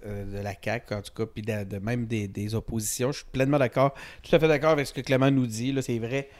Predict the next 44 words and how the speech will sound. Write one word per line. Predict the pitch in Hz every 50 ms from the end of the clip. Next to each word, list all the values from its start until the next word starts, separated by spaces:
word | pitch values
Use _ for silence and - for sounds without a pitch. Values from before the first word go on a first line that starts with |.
| - -
Je | -
pense | - 139 127
que | 143
la | 123
meilleure | 123 131 135 131
façon | 131 110 131 131
de | 135
le | 123 110
définir, | 110 120 107 - 107 104 113 120 123
c'est | - -
les, | 107 110 104 104 104
les, | 101 101 95 - - - - -
les | 101 107
partis | - 131 - - - 107
cherchent | - - - - 127 - -
actuellement, | 113 - - - - 113 104 98 101 120 127
puis | - - 92
je | - -
pense | 117 113
qu'il | -
faut | - 104
leur | 104 104
donner | 98 101 104 117
encore | 113 - 110 104 98
du | 98 -
temps. | - - 107 117 - - - - - - - - - -
Euh, | 98 101 104 101 101 101
je | 95 -
pense, | - 92 92 92 92 -
on | 101 107 107
voit | 110 131 143
que | 135 -
les | 123 110 110
équipes | 101 - 127 -
sont | - 110
même | 110 110
pas | 110 123 -
toutes | - 113 - -
construites, | - 104 101 98 - - - 127 -
sont | 117 101 110
encore | 104 - 117 113 110
en | 107
pleine | - 110 110 120
embauche. | 110 101 95 107 113 123 131 - -